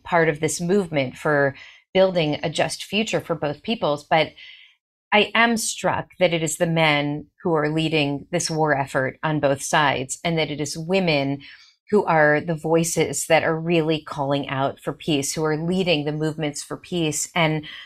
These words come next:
I am so struck by voices like Vivian Silvers. Vivian was murdered on October seventh in her kibbutz. Vivian had dedicated her entire life to building women wage peace, to building movements for peace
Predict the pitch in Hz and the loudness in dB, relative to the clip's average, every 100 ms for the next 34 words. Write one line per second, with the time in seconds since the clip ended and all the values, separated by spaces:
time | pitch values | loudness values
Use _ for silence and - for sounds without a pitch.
0 | - _ - 180 180 180 170 170 170 165 | -20 _ -2 2 4 4 2 0 -2 -2
1 | - 170 160 165 - 160 143 147 147 151 | -6 -4 -4 -4 -4 0 0 0 -2 -2
2 | 160 156 151 - 147 147 160 151 147 151 | -2 -4 -6 -4 -4 -2 -4 -2 -2 -2
3 | - 214 214 156 143 147 - - 170 170 | -2 -2 0 0 0 -2 -4 -6 -2 -2
4 | 170 170 165 151 151 - - 170 175 175 | 0 0 0 -2 -2 -8 -8 -4 -2 0
5 | 165 151 147 - - 147 147 - 139 139 | 0 0 -4 -8 -6 -6 -4 -2 -2 0
6 | 139 143 147 143 151 147 151 165 151 - | -4 -6 -8 -6 -8 -8 -6 -2 -2 -2
7 | - - - - _ _ _ 170 190 185 | -12 -14 -20 -20 _ _ _ 0 2 2
8 | 185 180 175 165 156 165 160 156 156 165 | 0 0 -4 -2 -2 -2 -4 -4 -4 -4
9 | - 165 - 170 151 147 139 - - - | -4 -6 -4 -2 0 0 -2 -4 -10 -16
10 | - _ _ _ _ 185 165 175 170 160 | -20 _ _ _ _ -6 2 2 2 0
11 | 151 156 156 156 143 143 - - 208 170 | 0 0 -2 -2 -4 -6 -8 -6 -2 0
12 | 165 - 170 185 180 165 165 190 190 175 | -2 -4 0 2 2 2 0 0 0 -2
13 | 151 - 165 - 175 147 147 | -4 -4 -8 -6 -2 -2 -2